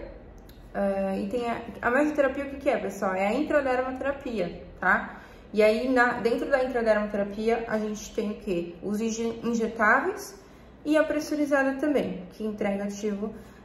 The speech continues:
eh, nas camadas mais profundas, ele pode atingir derme, derme profunda, hipoderme, depende aí da potência da sua caneta,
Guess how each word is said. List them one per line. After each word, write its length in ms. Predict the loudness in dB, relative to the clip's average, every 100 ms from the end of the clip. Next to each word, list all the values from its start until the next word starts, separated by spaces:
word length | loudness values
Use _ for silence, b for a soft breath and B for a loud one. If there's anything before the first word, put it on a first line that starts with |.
| 0
eh, 380 | 4 6 4 2
nas 220 | 2 2
camadas 400 | 0 0 0 0
mais 180 | -2 -2
profundas, 560 | -4 -6 -2 -2 -2
ele 480 | -2 -4 -4 -8 -10 B B B -20 -2
pode 180 | 0 0
atingir 420 | -2 -2 -2 -2
derme, 840 | 4 8 8 6 4 0 -2 -2
derme 320 | 0 -2 -2
profunda, 1040 | -6 -4 -6 -4 4 4 6 2 2 2 0
hipoderme, 1040 | -4 -4 -4 4 6 6 4 0 -4 -6 B B B
depende 420 | -8 -4 -4 -2 0
aí 160 | 0 0
da 100 | -2
potência 500 | -4 -4 -4 -4 -6
da 120 | -4
sua 180 | -4 -6
caneta, 460 | -4 -4 -4 -10